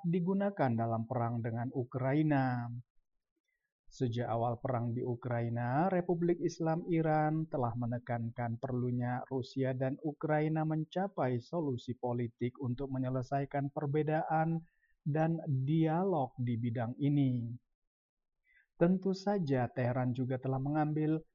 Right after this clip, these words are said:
langkah-langkah praktis di bidang ini. Sekalipun demikian,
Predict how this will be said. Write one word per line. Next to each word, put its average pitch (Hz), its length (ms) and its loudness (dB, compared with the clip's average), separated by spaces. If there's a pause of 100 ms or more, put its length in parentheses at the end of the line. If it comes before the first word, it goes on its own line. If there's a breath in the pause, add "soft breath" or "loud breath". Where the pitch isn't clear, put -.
(140)
langkah-langkah 175 800 0
praktis 180 640 -4
di 127 80 -2
bidang 120 400 -2
ini. 135 400 2 (720)
Sekalipun 156 1040 -2
demikian, 160 880 2